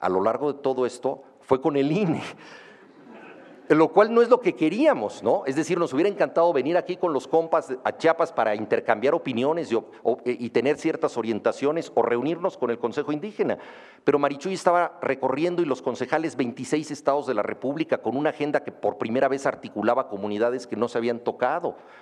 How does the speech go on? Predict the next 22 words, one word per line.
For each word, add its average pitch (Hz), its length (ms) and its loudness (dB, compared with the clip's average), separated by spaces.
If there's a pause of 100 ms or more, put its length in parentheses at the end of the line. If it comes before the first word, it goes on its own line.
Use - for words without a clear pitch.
(320)
Y 139 100 -4
los 135 160 2
compañeros 117 500 0
estaban 127 360 -2
aquí 131 240 -4
haciendo 135 300 -2
sus 123 200 -4
actividades, 123 640 -2
entonces 127 400 -4
no 135 100 0
nos 147 140 -4
quedó 123 200 0
más 135 120 -2
remedio 127 400 -4
que 107 80 -6
tener 113 300 -4
como 110 180 -4
interlocutor 101 680 -2
al 120 160 -2
I 147 100 -4
N 185 140 -2
E. 85 80 -6